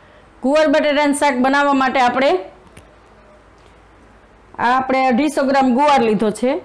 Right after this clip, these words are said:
આ રીતનો કૂણો ગુવાર લેવાનો આપણે. આ રીતે તરત કટ થઈ જાય ને એ રીતનો. એને આપણે આ રીતે કટકા કરી લીધા છે.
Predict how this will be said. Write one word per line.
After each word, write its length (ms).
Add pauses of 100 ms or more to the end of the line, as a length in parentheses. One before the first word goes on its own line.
(360)
આ 160
રીતનો 280
કૂણો 320
ગુવાર 300
લેવાનો 440
આપણે. 260 (420)
આ 100
રીતે 260
તરત 340 (100)
કટ 260
થઈ 160
જાય 180
ને 140 (200)
એ 120
રીતનો. 360 (1120)
એને 140
આપણે 240
આ 100
રીતે 240
કટકા 360
કરી 220
લીધા 300
છે. 200